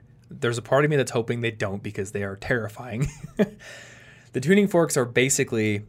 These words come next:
they're a balance obstacle. So if you imagine, um, like, a tuning fork,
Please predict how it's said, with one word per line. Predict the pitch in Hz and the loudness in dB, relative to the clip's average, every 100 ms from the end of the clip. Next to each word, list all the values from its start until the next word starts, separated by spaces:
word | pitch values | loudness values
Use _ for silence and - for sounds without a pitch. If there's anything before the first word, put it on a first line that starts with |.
| - | -2
they're | 123 | 0
a | |
balance | 113 127 131 117 | 4 4 4 2
obstacle. | 110 107 - 107 101 101 107 - - - - | -2 -2 -8 -10 -8 -8 -10 -18 -20 -20 -6
So | - | 0
if | 113 117 | 2 2
you | |
imagine, | 117 117 131 139 131 120 117 110 | 0 4 4 4 2 2 -2 -2
um, | 110 107 104 104 98 101 - - | 0 2 2 -2 -6 -10 -8 -4
like, | 107 | -4
a | |
tuning | 104 - 151 120 | -4 -2 0 0
fork, | - 104 107 | -2 -4 -4